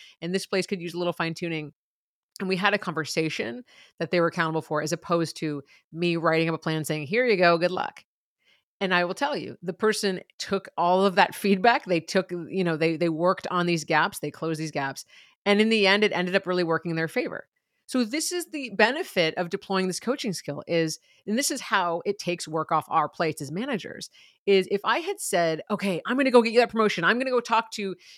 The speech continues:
know, every single person and figure out what do you need to do and, and come back together and give you a plan and meet with you every day about it." This is so much more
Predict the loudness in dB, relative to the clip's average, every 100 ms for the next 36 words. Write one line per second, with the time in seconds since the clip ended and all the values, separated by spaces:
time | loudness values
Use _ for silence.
0 | -4 -2 0 -2 2 0 2 -2 2 4
1 | 6 6 4 0 -2 0 2 2 2 -2
2 | -2 -4 -4 -2 -2 0 0 2 0 0
3 | -2 0 -2 0 0 -2 -4 -2 -2 0
4 | 2 2 2 0 _ -20 _ -8 -6 -4
5 | -6 -4 -4 -2 -4 -6 -4 -4 -4